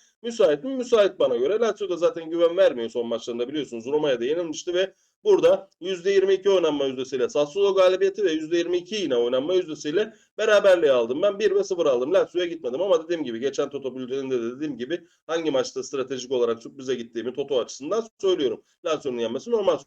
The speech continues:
sonuçtur. İsteyen gidebilir yani bütün favorileri ama ben bu sürpriz aranması gereken ilk maç olarak bunu olarak gördüm. Atalanta Milan maçında da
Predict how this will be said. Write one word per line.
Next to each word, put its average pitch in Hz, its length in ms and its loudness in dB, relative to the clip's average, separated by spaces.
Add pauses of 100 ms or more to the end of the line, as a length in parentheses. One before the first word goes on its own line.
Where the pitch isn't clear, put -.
(220)
sonuçtur. 117 280 -10
İsteyen 135 360 -4
gidebilir 156 340 -4
yani 101 200 -6
bütün 113 360 -16
favorileri 113 400 -2
ama 190 260 -2 (300)
ben 185 180 2
bu 185 60 0
sürpriz 180 300 -6
aranması 160 380 2
gereken 151 440 2
ilk 170 220 -2
maç 147 160 -2
olarak 147 340 0
bunu 165 140 0
olarak 123 420 0
gördüm. 120 260 -2
Atalanta 127 400 -2
Milan 117 220 -2
maçında 120 420 -4
da 120 160 -2